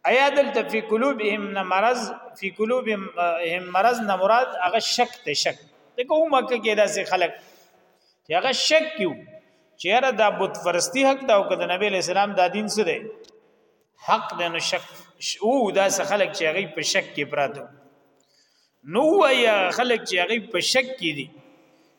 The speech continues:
والکافرون، او ووایي دغه پاخه کافران چې ماذا اراد الله، څه کړې ده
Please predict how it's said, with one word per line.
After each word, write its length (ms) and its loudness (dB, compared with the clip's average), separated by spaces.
والکافرون، 840 0
او 100 4
ووایي 400 4
دغه 160 4
پاخه 260 2
کافران 500 0
چې 140 -4
ماذا 500 4
اراد 300 2
الله، 420 4
څه 300 0
کړې 220 2
ده 120 4